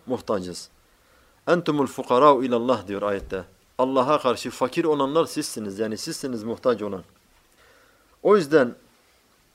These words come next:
Musa aleyhisselam diyor, "Sakın, sakın hani nankörlük yolunu seçmeyin, Allah size muhtaç değil. Siz Allah'a muhtaçsınız. Allah'a şükredin, Allah size kat kat ne yapacak?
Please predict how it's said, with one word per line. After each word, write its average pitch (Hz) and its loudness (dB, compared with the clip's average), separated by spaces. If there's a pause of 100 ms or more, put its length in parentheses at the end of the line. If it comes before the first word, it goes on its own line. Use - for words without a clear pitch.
(280)
Musa 135 0
aleyhisselam 151 2
diyor, 143 2
"Sakın, 139 0
sakın 156 0
hani 127 0
nankörlük 127 -2
yolunu 123 -2
seçmeyin, 156 -2
Allah 131 0
size 135 -4
muhtaç 117 -2
değil. 95 -4 (340)
Siz 151 -4
Allah'a 131 2
muhtaçsınız. 160 -4 (600)
Allah'a 135 6
şükredin, 156 2
Allah 139 2
size 135 -2
kat 151 -4
kat 160 -2
ne - -6
yapacak? 135 0